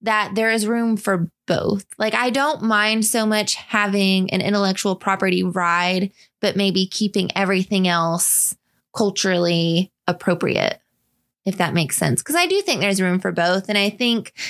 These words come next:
you know, maybe it's just a good gateway to get kids interested in the different com-, you know, in the different countries and going back into World Showcase and giving them something to look forward to that they can kinda grow up with.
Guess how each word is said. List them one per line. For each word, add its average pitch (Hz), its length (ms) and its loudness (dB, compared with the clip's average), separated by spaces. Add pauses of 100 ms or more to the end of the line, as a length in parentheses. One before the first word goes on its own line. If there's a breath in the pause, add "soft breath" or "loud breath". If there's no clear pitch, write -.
(160 loud breath)
you 220 100 -2
know, 208 100 0
maybe 220 360 2
it's 214 120 -2
just 226 180 -2
a 214 80 0
good 196 280 0
gateway 196 420 0
to 202 140 -4
get 190 280 -2 (220)
kids 311 320 0
interested 262 800 0 (340 loud breath)
in 254 180 0
the 247 100 0
different 240 360 -2
com-, 247 260 -2 (160)
you 214 80 0
know, 196 100 2
in 202 80 2
the 208 80 0
different 226 320 -2
countries 240 340 0
and 214 120 0
going 214 220 0
back 214 320 -2
into 220 180 0
World 208 300 0
Showcase 208 760 0 (320 loud breath)
and 190 200 0
giving 220 280 2
them 214 180 2
something 214 340 0
to 208 80 2
look 208 240 -2
forward 202 320 0
to 214 160 0
that 196 120 0
they 185 120 2
can 185 180 0
kinda 190 280 0
grow 185 300 0
up - 340 -4
with. 262 300 0